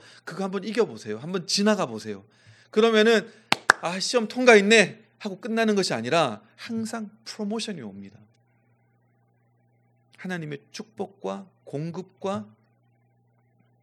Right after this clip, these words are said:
업그레이드가 옵니다. 그러니까 우리를 더 좋은 모습으로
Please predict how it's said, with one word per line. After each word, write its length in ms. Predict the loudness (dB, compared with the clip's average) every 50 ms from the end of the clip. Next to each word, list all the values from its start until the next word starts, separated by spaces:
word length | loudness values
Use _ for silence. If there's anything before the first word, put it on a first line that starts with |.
| _ _ -20 -20 _ _ _ _ _ -16 -6
업그레이드가 960 | -6 -6 -6 -6 -12 -8 -4 -4 -4 -4 -6 -10 -12 -12 -10 -10 -10 -12 -16 _ _ _ _ _ _ _ _ _ _ _
옵니다. 400 | -12 -12 -10 -12 -12 -14 -16 -20 -20 -20 _ _ _ _ _ _ _ _ _ _ _ _ _ _ _ _ _ _ _
그러니까 220 | _ -14 -12 -10
우리를 520 | -8 -8 -6 -4 -2 -2 -2 -4 -4 -10 -16
더 640 | -20 -18 -8 -4 -2 2 2 2 2 0 -4 -8 -12 _ _ _ _ _ _ _ _ _ _ _ _ _
좋은 420 | -14 -8 -6 -6 -4 -6 -6 -6
모습으로 720 | -8 -8 -8 -10 -14 -16 -16 -12 -10 -10 -8 -10 -10 -14